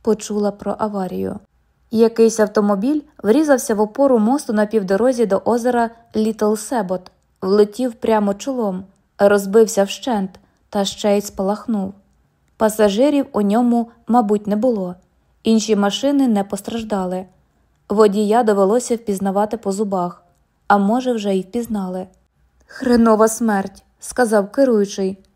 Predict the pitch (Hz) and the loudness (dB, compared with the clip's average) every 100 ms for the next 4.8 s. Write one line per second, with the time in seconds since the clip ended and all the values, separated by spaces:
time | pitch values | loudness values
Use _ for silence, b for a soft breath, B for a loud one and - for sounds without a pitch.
0 | _ - 262 233 226 247 220 240 277 196 | _ -4 2 2 2 0 2 2 2 0
1 | 220 196 202 226 247 226 185 185 190 196 | 0 0 0 0 -2 -2 -4 -4 -6 -10
2 | - _ _ _ _ _ _ _ _ _ | -12 _ _ _ _ _ _ _ _ _
3 | 233 220 - 233 214 220 226 - 240 226 | -2 -2 0 0 0 0 0 2 2 2
4 | 262 294 294 220 196 185 185 | -2 0 0 -2 -2 -4 -6